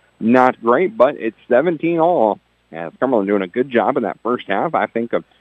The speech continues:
showing patience on offense at times. At other times, they're trying to rush, trying to get out in transition, and Flora was able to poke the ball away and get those turnovers. But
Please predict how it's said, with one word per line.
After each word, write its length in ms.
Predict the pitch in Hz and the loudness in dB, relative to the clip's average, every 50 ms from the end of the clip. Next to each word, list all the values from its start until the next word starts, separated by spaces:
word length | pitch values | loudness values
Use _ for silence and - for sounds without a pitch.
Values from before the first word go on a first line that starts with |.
| _ _ | _ _
showing 260 | - - 107 104 98 - | -6 -4 -2 -2 -2 -4
patience 600 | - - - 92 110 135 - - 139 135 - 120 | -8 -8 -8 -6 -8 -6 -4 -4 -4 -2 0 0
on 120 | 110 110 | 2 2
offense 380 | 101 104 110 - - 123 120 - | 4 2 2 2 0 -2 -2 0
at 220 | 117 127 123 - | 0 0 -2 -2
times. 340 | - 117 113 120 135 160 156 | -2 0 0 0 0 -2 -2
At 100 | 135 - | -4 -4
other 200 | - 113 117 123 | -4 -4 -4 -4
times, 240 | - 127 117 123 127 | -4 -4 -4 -2 -4
they're 80 | 120 98 | -4 -8
trying 240 | - - 87 107 | -8 -6 -6 -2
to 80 | 107 117 | 0 0
rush, 340 | 107 95 95 104 117 117 - - | 0 2 2 0 0 -2 -4 -6
trying 180 | - 107 107 | -4 -4 -4
to 80 | 107 98 | -4 -6
get 140 | 95 95 95 | -10 -8 -6
out 220 | 98 104 - - | -6 -6 -6 -6
in 200 | - 104 101 101 - _ _ _ _ _ - | -8 -8 -8 -8 -10 _ _ _ _ _ -6
transition, 520 | - 104 104 95 104 107 107 - 113 110 | -2 -2 0 0 0 0 0 0 -2 -4
and 100 | 95 - | -4 -2
Flora 160 | - 107 107 | 0 0 0
was 140 | 95 95 101 | 0 0 -2
able 180 | 98 90 95 90 | -6 -8 -10 -10
to 80 | 98 | -6
poke 180 | - 101 95 - | -6 -6 -4 -4
the 60 | - 92 | -4 -4
ball 220 | 101 98 104 101 | -2 0 0 0
away 300 | 92 87 90 92 85 - _ _ _ _ _ - | 0 0 0 -2 -2 -4 _ _ _ _ _ -10
and 120 | 92 95 92 | -8 -4 -4
get 160 | 98 95 - | -4 -4 -6
those 160 | 85 95 92 - | -8 -10 -10 -6
turnovers. 560 | - - 160 151 120 95 85 80 80 - - - | 0 2 4 6 6 4 4 2 0 -2 -2 0
But 160 | 95 92 | -2 -2